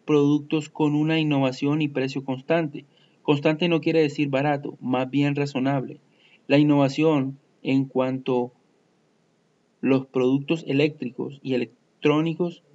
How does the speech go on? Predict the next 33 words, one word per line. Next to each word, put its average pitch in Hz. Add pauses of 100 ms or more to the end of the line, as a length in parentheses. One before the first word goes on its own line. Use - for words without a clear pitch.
(100)
como 131
sabemos, 131
los 147
japoneses 131
son 139
líderes, 156 (360)
pues 127
ellos 147
saben 143 (120)
que 139
al, 139
al 139
innovar 139 (340)
deben 156
de 165
cumplir 143
con 156
las 143
exigencias 156
de 160
sus 139
clientes, 151 (280)
de 139
lo 143
contrario 147
no 156
serviría 147
de 139
nada, 135 (340)
pues 127
nadie 151
lo 156
compraría. 131